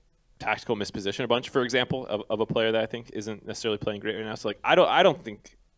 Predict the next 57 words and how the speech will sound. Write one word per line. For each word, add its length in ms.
C 180
nine 200
I'm 100
too 160
worried 220
about. 300
Um, 460
meta 220
still 200
feels 200
like 100
it 60
suits 200
them 120
pretty 200
well. 400
I 100
think 160
that 120
they 120
have 360
great 280
players 440
in 120
every 180
single 220
position. 600
The 100
one 280
that 100
you 120
would 280
point 260
to 200
would 140
be 120
Fudge 540
as, 280
like, 200
the, 240
"Oh, 260
he's 280
a 60
liability." 680
Um, 280
but 100
I 20
think 140
they've 100
done 140
a 60
lot 120
better 140
job 240
of 80
integrating 440
him. 420